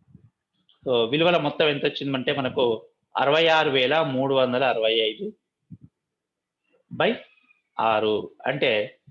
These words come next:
సుమారుగా పదకొండు వేల అరవై రూపాయల ఎనభై మూడు పైసలు. కాబట్టి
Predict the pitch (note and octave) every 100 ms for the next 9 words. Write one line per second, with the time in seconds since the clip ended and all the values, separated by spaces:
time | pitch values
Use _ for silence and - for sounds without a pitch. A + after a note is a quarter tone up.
0 | - - D#3+ E3 D#3+ D3 C3 - D3+ E3+
1 | F3 E3 D3+ C#3+ C3 D#3 C3+ C3 B2+ B2
2 | A#2 A#2 A#2+ F#3+ D4+ _ _ _ - A#2+
3 | A#2+ A2+ A2+ A2+ F3 - _ _ E3+ B2
4 | - G2+ G#2+ F#2+ - _ - _ _ _
5 | _ D#3+ E3 E3 E3 C3+ A#2+ A#2+